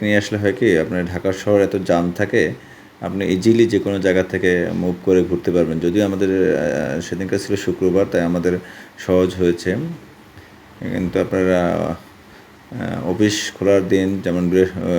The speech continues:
রবিবার থেকে বৃহস্পতিবার পর্যন্ত অনেক জ্যাম থাকে, যে কোনো রোডে ঢুকতে হলে অনেক সময় লাগে।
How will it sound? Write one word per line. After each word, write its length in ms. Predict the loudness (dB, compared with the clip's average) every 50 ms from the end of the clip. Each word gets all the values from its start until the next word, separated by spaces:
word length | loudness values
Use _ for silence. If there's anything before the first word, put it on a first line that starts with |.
| 0 0 0 2
রবিবার 320 | 2 2 2 2 0 0 0
থেকে 280 | 0 -2 0 2 0 0 -2 -6 -16 -20 -20 -20 -14 -6
বৃহস্পতিবার 520 | -2 0 0 0 0 -2 -4 -2 -2 -2 0 0
পর্যন্ত 320 | -2 -2 -2 -2 0 0
অনেক 380 | 0 0 2 0 0 -2 -2 0
জ্যাম 240 | 0 2 2 0
থাকে, 320 | 0 -2 -2 -2 -2 -2 -4 -2
যে 80 | -4 -4
কোনো 180 | -2 -2 0 2
রোডে 220 | 2 2 2 0
ঢুকতে 340 | 0 -2 -4 -4 -2 -2 -2
হলে 80 | 0
অনেক 220 | 0 0 0 -2 -2
সময় 360 | -4 -4 -2 0 0 0 0
লাগে। 240 | 0 0 -2 -2